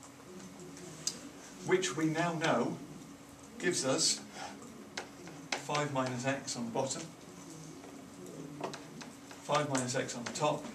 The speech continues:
and two minus root x minus one up there as well. So this time the five minus x cancels out, leaving us with two minus root x minus one. So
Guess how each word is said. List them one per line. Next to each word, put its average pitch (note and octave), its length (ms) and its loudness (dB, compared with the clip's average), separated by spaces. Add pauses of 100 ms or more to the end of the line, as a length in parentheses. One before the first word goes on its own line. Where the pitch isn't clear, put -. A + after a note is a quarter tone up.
(920)
and A#2 160 -4
two C3+ 260 2
minus A#2 380 2
root A#2+ 120 -4
x - 260 0
minus A2 320 -2
one A2 200 -2 (600)
up - 140 -6
there G#2 200 -6
as - 120 -8
well. C#3 240 6 (1400)
So C#3 140 -2
this G3 300 4
time C3+ 240 6
the B2+ 80 2
five C#3+ 540 4
minus C3 340 6
x - 400 4
cancels B2 400 -2
out, - 300 0 (1080)
leaving C3+ 320 6
us A#2 160 2
with B2 280 2
two C3 420 4
minus A#2 400 2
root A#2+ 220 2
x B2 320 -4
minus A2 340 -6
one. C3 220 4 (1080)
So C#3 280 4